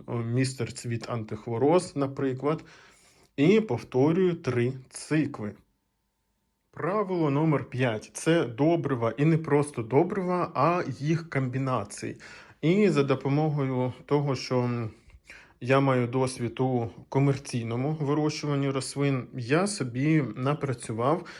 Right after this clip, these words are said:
дуже і дуже багато схем і комбінацій, які працюють стовідсотково. Зокрема, для квітування я використовую комбінації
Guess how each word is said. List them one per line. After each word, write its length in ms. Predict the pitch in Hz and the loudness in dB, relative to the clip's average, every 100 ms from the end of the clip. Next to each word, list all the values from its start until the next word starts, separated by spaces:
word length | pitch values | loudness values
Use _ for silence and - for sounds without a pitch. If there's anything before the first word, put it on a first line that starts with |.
| - - - | -20 -12 -4
дуже 500 | 120 147 202 190 151 | 4 6 6 4 2
і 100 | 127 | 4
дуже 300 | 143 170 143 | 2 2 2
багато 500 | 123 127 123 131 120 | 2 2 0 -2 -4
схем 540 | - - 151 175 190 | -6 0 2 2 0
і 60 | 131 | -4
комбінацій, 880 | - 123 120 127 151 170 - 170 135 | -4 -4 0 2 2 0 -2 -2 -2
які 300 | 123 117 - | -4 -4 -6
працюють 680 | - 113 - 131 156 160 160 | -6 -8 -4 0 0 0 -6
стовідсотково. 1000 | - 135 131 131 - - - 123 107 107 - - - - _ _ - | -2 -2 -2 -6 -8 -6 0 0 0 -4 -12 -12 -12 -20 _ _ -4
Зокрема, 640 | 131 127 143 151 170 196 190 | -2 2 2 4 6 6 4
для 140 | 139 | 2
квітування 720 | - 131 - 120 131 165 185 | 0 -2 -2 4 6 6 4
я 200 | 160 123 | 4 4
використовую 760 | 123 123 - 127 - 139 131 123 | 2 2 0 -2 2 4 4 2
комбінації 1000 | - 131 123 131 131 107 - - 113 | 2 0 0 0 0 -2 -6 -8 -6